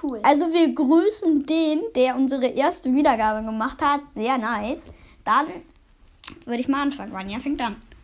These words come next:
Speaker 1: Ja. Meine Lieblingsstadions sind
Speaker 2: Zwei oder,
Speaker 1: Ja,
Speaker 2: oder
Speaker 1: es
Speaker 2: viele
Speaker 1: sind
Speaker 2: nennen?
Speaker 1: zwei.
Speaker 2: Mhm.
Speaker 1: Ja,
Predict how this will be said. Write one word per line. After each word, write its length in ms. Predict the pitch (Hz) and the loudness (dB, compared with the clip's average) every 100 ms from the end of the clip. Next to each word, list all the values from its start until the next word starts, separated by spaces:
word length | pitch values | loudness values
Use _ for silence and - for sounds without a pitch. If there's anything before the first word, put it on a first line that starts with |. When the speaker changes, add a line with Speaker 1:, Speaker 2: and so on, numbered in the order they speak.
| - | -8
Speaker 1:
Ja. 200 | 254 240 - - - - - - | -6 -6 -8 -20 -20 -20 -16 -6
Meine 760 | 254 294 339 359 359 359 349 | 0 2 2 0 0 0 0
Lieblingsstadions 1600 | 320 302 330 320 302 302 - - 269 294 311 302 302 302 311 - | 0 -2 -2 -2 -2 -2 -4 -4 0 2 0 -2 -2 -4 -6 -12
sind 720 | - 247 262 311 311 311 294 - - - | -12 -8 -4 0 0 0 -4 -8 -12 -8
Speaker 2:
Zwei 460 | - - 226 311 494 | -6 -2 -2 -2 -4
oder, 260 | 381 277 - - - | -2 -2 -4 -8 -4
Speaker 1:
Ja, 240 | - 277 | 0 2
Speaker 2:
oder 80 | - | 0
Speaker 1:
es 80 | - | -2
Speaker 2:
viele 240 | - 202 | -2 -2
Speaker 1:
sind 380 | 196 202 - 269 | -4 -6 -8 -10
Speaker 2:
nennen? 80 | 247 | -2
Speaker 1:
zwei. 560 | 247 269 285 294 302 - - - | 0 0 -2 -6 -10 -12 -20 -14
Speaker 2:
Mhm. 100 | - | -4
Speaker 1:
Ja, 400 | 240 269 285 269 | 4 4 4 0